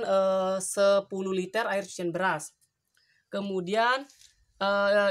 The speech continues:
ini ada kelapa. Saya gunakan satu liter kelapa. Air, eh, satu liter kelapa ini, eh, ada dua buah. Eh, ini udah ada yang saya tumpahkan ke sini. Ini nanti ada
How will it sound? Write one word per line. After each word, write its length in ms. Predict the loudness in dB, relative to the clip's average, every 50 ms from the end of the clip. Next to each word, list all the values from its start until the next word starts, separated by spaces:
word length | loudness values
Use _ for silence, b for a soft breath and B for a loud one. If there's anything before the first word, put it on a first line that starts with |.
| 0
ini 160 | -2 -2 -2 -2
ada 480 | 0 2 2 4 4 4 4 2 0 -6 _ _
kelapa. 480 | _ -2 -2 0 2 4 2 2 2 0 _ _ -20 _ _ _ _ _ _ -20 _ _
Saya 320 | -2 0 2 2 2 0 -2
gunakan 400 | -4 -4 -4 -4 -4 -4 -6 -6
satu 240 | -4 -6 -6 -4 -4
liter 320 | -4 -4 -4 -6 -8 -6
kelapa. 560 | -6 -8 -8 -8 -4 _ 0 0 0 -2 _ _ -2
Air, 160 | -2 -2 -2
eh, 400 | -2 -8 -6 -4 -2 -2 -2 -2
satu 240 | -4 -6 -6 -6 -6
liter 400 | -6 -4 -4 -6 -6 -6 -8 _ _
kelapa 320 | _ -6 -6 -4 -4 -6 -6
ini, 320 | -2 -2 -2 -4 -4 b b b b b b
eh, 140 | 2 2 2
ada 160 | 2 2 0
dua 240 | 0 2 2 2 2
buah. 320 | 2 2 2 4 4 4 2 0 -8 _ _ _ _ _ _ _ _ _
Eh, 520 | -4 -2 0 0 0 0 0 0 0 0 0
ini 320 | 0 -2 -2 -4 -6 -10 _ _ _ -12
udah 240 | -4 -2 -2 0
ada 80 | 0 0
yang 160 | -2 -2 -4
saya 400 | -4 -4 -2 -2 -2 -2 -4 -4
tumpahkan 400 | -6 -8 -8 -6 -8 -8 -8 -10
ke 80 | -10 -8
sini. 320 | -8 -6 -4 -4 -4 -4
Ini 160 | -4 -4 -4
nanti 80 | -4 -4 -2 0
ada 80 | 0